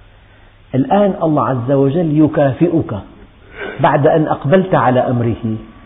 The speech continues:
ور-، ونفذته بحذافيره طاعة له وانصياعا وتقربا، يكشف لك عن حكمة هذا الأمر، فتجمع بين العلم والعبادة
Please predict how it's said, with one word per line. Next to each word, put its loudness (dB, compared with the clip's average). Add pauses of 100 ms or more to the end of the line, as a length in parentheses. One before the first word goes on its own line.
(680)
ور-، 2
ونفذته 2
بحذافيره -2 (380)
طاعة 2
له -4 (220)
وانصياعا 0 (300)
وتقربا، 4 (760)
يكشف 2
لك 2
عن 0
حكمة -6
هذا -6
الأمر، -10 (1160)
فتجمع 0
بين 0
العلم -2
والعبادة -2